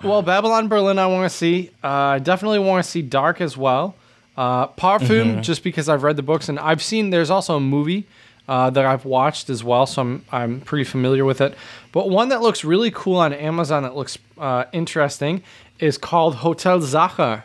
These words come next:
Speaker 1: which is, uh, basically a period drama about Hotel Sacher in Vienna,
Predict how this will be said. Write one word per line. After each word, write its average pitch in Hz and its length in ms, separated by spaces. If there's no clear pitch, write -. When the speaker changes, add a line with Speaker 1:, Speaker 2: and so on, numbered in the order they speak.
Speaker 1:
which 147 280
is, 143 360
uh, 131 420
basically 190 540
a 151 60
period 208 520
drama 160 360
about 139 340
Hotel 143 400
Sacher 170 460
in 143 320
Vienna, 190 480